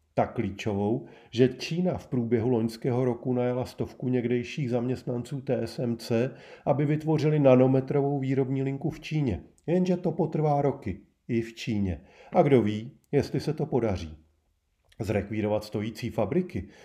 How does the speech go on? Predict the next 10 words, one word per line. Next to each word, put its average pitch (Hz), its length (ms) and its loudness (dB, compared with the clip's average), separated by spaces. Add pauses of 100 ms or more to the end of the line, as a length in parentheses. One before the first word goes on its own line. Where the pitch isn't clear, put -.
(160)
z 110 120 -4
nichž 123 280 4
každá 104 500 2
stojí 127 380 0
miliardy 120 720 4
dolarů, 104 520 -2
by 104 100 -2
situaci 131 580 -4
značně 131 440 -2
ulehčilo 131 640 -4